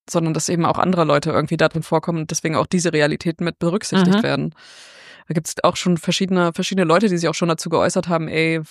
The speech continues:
Speaker 1: wir müssen, für die Teilhabe müssen wir irgendwie daran auch mitwirken.“ Ähm,
Speaker 2: Absolut.
Speaker 1: was natürlich auch schwierig ist, weil gerade diese Gruppe ja auch die ist, die sich darüber mehr Gedanken macht, was wird verwendet von mir, was, äh, wie viel möchte ich preisgeben. Äh, ich habe jedenfalls recherchiert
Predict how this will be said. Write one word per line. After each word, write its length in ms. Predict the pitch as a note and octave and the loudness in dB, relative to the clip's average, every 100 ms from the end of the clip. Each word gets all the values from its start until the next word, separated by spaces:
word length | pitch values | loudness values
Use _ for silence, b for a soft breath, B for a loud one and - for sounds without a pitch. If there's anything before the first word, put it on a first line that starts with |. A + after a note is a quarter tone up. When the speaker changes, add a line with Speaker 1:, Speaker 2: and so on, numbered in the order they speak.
| - - | -16 -10
Speaker 1:
wir 100 | F3 | -4
müssen, 460 | E3 E3 F#3 F3 D#3+ | -2 -2 -2 -2 -2
für 140 | - | 0
die 80 | E3+ | 0
Teilhabe 500 | D#3+ F3 F#3+ F#3+ F3+ | 4 4 4 4 2
müssen 240 | F3+ F#3 | 0 0
wir 80 | F#3 | 0
irgendwie 220 | E3+ F3 | 0 0
daran 220 | F#3 F3 F3+ | 0 0 0
auch 140 | - | 0
mitwirken.“ 600 | F#3+ - - C#3+ D#3 D#3 - _ _ _ B B B B B B B | -2 -2 -8 -6 -4 -6 -8 _ _ _ B B B B B B B
Ähm, 80 | E3 | 0
Speaker 2:
Absolut. 280 | D#3 D3+ F#3 | 2 0 0
Speaker 1:
was 120 | G3+ | 0
natürlich 360 | E3+ - E3 | 0 -2 -2
auch 60 | D#3+ | -2
schwierig 340 | - F#3+ E3+ | 2 2 2
ist, 140 | D3+ - | 2 0
weil 100 | D3 | 0
gerade 300 | - D#3 D#3+ | 2 2 2
diese 200 | E3 D#3+ | 0 -2
Gruppe 260 | - D#3+ | -2 -2
ja 320 | E3+ D#3+ D#3 - - | 0 2 2 0 -2
auch 240 | A2+ C#3+ - _ _ - | -2 -2 -10 _ _ -2
die 160 | E3+ E3+ | 2 2
ist, 240 | D#3 - | 0 -2
die 60 | E3+ | -2
sich 120 | D#3 | -2
darüber 320 | D#3 D3+ D3+ | -2 0 0
mehr 180 | D#3 D3+ | 2 0
Gedanken 400 | D#3 F3 F3+ D#3 | 2 2 2 -2
macht, 220 | C#3+ - | -4 -4
was 180 | D3+ - | -6 -6
wird 120 | C#3+ | -6
verwendet 540 | - D#3+ F#3+ A3 E3+ | -4 2 6 6 4
von 220 | - D3+ D3 | 2 -2 0
mir, 420 | D3+ D3 D3 - _ - | -2 -2 -4 -8 _ -10
was, 380 | C#3 D#3 - | -8 -8 -10
äh, 160 | - E3 | -8 -6
wie 80 | D#3 | -4
viel 120 | F3 | -2
möchte 220 | D#3 D3+ | -2 -4
ich 60 | D#3+ | -2
preisgeben. 640 | - F#3 - B2+ - E3 _ _ B B B B B B G#3+ - | 2 0 0 -6 -6 -10 _ _ B B B B B B -6 2
Äh, 320 | E3 E3 - | 4 4 2
ich 120 | - | 0
habe 140 | - | 0
jedenfalls 400 | G3+ G3 A3 G3 | 0 0 0 -2
recherchiert 1000 | F#3+ - F#3 - - G3 F#3+ B3 - - | -2 -2 -4 -4 0 4 6 4 2 -8